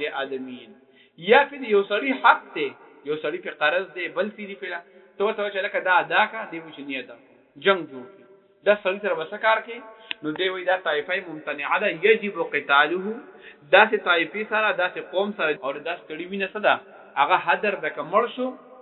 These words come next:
بس مردار شو، وینې دغه شانتې په تا باندې هېڅ قصاص مساس نشته دی.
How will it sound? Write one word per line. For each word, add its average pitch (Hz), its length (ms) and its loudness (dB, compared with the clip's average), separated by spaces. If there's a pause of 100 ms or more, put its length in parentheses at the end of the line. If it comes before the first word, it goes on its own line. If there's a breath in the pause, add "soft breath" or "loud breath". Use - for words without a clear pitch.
(240)
بس 160 180 0
مردار 160 440 6
شو، 208 140 -12
وینې 175 340 -10
دغه 175 140 2
شانتې 170 340 -10
په 165 40 -16
تا 160 160 2
باندې 151 220 -4
هېڅ 185 200 -8
قصاص 139 300 -8
مساس 120 260 -16 (140)
نشته - 220 -20
دی. - 120 -20